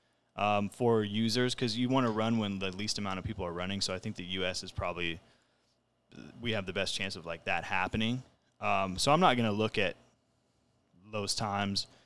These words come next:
Um, it w-, I'm, I'm guessing after a few weeks, we'll see some data. And then, uh, I might adjust accordingly, but I don't think it's gonna be that big of a difference. I really don't think we see a big difference.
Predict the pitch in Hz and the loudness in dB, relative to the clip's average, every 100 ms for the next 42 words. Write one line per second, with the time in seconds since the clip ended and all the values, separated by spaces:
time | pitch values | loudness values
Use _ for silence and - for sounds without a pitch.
0 | _ _ - 92 92 92 92 92 - 101 | _ _ -6 0 0 0 -4 -8 -8 -10
1 | 98 - - - 113 107 107 107 117 - | -12 -16 -18 -8 -4 -2 -2 2 4 4
2 | 120 113 107 113 110 123 120 120 123 - | 2 0 2 0 2 0 0 0 0 -2
3 | - - - _ 104 107 - 117 - 107 | -6 -10 -20 _ -8 -2 0 0 0 2
4 | 110 110 113 123 - _ _ _ _ _ | 4 6 4 0 -12 _ _ _ _ _
5 | _ - 98 98 95 92 90 87 98 95 | _ -6 -2 0 2 2 0 -2 -4 -2
6 | 95 92 92 92 98 - 107 101 107 92 | 0 0 0 0 -2 -2 -4 -2 -2 -2
7 | 90 98 104 151 135 139 120 110 98 87 | -2 -2 -2 0 2 2 4 4 4 2
8 | 92 87 82 82 90 85 92 104 131 127 | -2 -4 -8 -8 -8 -8 -6 2 8 8
9 | 113 101 87 - 95 95 85 - 98 90 | 8 2 -4 -4 -6 -4 -2 0 -2 -2
10 | 92 85 104 113 107 101 | -4 -2 -4 -2 -4 -6